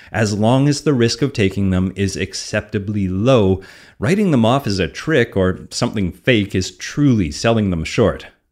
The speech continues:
They are as powerful as we need them to be. And again, as Alex Hutchinson said in an interview for the Endurance Planet podcast, "One man's placebo is another man's positive outcome."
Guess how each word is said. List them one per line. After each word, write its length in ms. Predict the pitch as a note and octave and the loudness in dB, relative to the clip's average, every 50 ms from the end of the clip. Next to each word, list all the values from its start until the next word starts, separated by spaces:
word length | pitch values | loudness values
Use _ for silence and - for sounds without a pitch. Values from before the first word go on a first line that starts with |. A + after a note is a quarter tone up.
| _ _ _ | _ _ _
They 360 | G2+ A2+ A#2+ C3 C3 B2+ - - | -4 0 2 2 0 0 -4 -4
are 400 | A#2+ B2 A2 G#2 F2+ C#2+ - - _ - | 0 2 2 2 2 0 -4 -12 _ -4
as 360 | A2+ A#2 A#2 A#2 A#2 G#2 - | -2 0 0 0 -2 -2 -4
powerful 720 | - - - B2 C3 B2+ A#2+ A2+ - F#2 F#2 F#2 F#2 - - - | -8 -4 0 0 2 4 2 2 0 0 -2 -2 -2 -4 -6 -6
as 280 | A#2 A#2 A#2 A2+ G#2+ | -2 -2 -2 -2 0
we 160 | A2+ A#2+ B2 A#2 | 0 2 2 2
need 300 | A2+ A2+ A#2 B2 A#2+ A2 | 2 2 2 0 0 0
them 160 | G#2 G2 F2+ | -2 -2 0
to 140 | - G2 E2+ | -2 -4 -4
be. 280 | D2+ E2 C#2+ C#2+ C#2+ - | -4 -8 -8 -10 -8 -4
And 160 | G#2 A2 G#2+ | -4 -2 -2
again, 500 | G2+ G2 G2+ D#3 D#3+ D#3 C3 A#2 B2+ B2+ | -2 -2 -2 0 0 2 2 0 0 -2
as 320 | A2 F2 F#2+ G2 G2+ F#2+ - | -2 -2 -2 -2 -2 -2 -2
Alex 320 | E2+ G2 G#2+ A2 G#2+ - | -4 -2 -2 -4 -6 -4
Hutchinson 560 | - C3+ C3+ - C3 A2+ - - A2+ A#2 B2 | -4 -4 -4 -2 -4 -4 -4 -2 -2 -2 -2
said 300 | A#2 - F#2 F2+ F#2+ G#2 | -2 -2 -2 -2 0 2
in 120 | A#2 A#2 A#2+ | 2 0 2
an 140 | A#2+ C3 | 2 2
interview 460 | C3+ C3 - B2 G#2+ F2+ G#2 G#2+ A2 G#2+ | 0 0 0 -2 -2 0 0 0 0 0
for 260 | - F#2+ F#2 F2 E2+ - - - - _ - | 0 -2 -2 -2 -2 -4 -12 -20 -20 _ -2
the 100 | G#2+ G2+ | 0 2
Endurance 380 | F#2+ F#2 F#2+ D3+ F#3+ E3+ - | 2 4 4 2 2 2 -2
Planet 320 | - - G2 F2+ F2 - - | -4 -4 -2 -2 -2 -2 -2
podcast, 640 | F2+ F2 E2 E2+ - F#2 F2 F2 F2+ - - - - _ _ _ _ _ _ _ _ | -2 -2 -2 -2 -4 -2 -2 -2 -2 -2 -6 -14 -20 _ _ _ _ _ _ _ _
"One 320 | - E2 F#2 G#2 C3 D3 | -4 0 2 2 2 2
man's 320 | D3 D3 D3 D3 C#3+ C#3+ - | 2 0 0 0 -2 -4 -6
placebo 800 | - - A2+ G#2 - - - F3+ E3 A#2 G2+ F2+ F2 F2 F2+ - | -4 -2 -2 -2 -2 -2 -4 -2 0 2 2 2 2 2 0 0
is 200 | - F#2+ F#2 F2+ | 0 -2 0 0
another 400 | E2+ D#2 D#2 F2 F#2+ F#2+ G#2+ G#2 | -2 -4 -2 -2 0 0 2 2
man's 420 | G2+ F#2+ F#2 F#2 F#2 F#2 F#2 - - | 2 2 2 2 0 0 -2 -4 -6
positive 720 | - _ - F#2 E2+ F2 F2+ F2+ F2 F#2+ F#2 F2 - - - G2 | -12 _ -4 -2 -2 -2 -2 -2 -2 -2 -2 -2 -6 -8 -4 -2
outcome." 520 | F2+ E2+ - - - - D#2+ C#2+ D#2 - | -2 -2 -2 -6 -8 -8 -8 -8 -10 -18